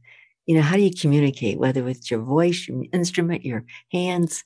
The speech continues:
When I decided to move to Northern Michigan,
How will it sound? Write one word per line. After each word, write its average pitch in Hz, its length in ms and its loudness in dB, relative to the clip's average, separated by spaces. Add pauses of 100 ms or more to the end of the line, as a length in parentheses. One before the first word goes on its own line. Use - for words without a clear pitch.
When 190 280 10
I 180 260 6
decided 202 800 0
to 180 120 0
move 180 420 8
to - 80 -4
Northern 147 460 4
Michigan, 113 580 -2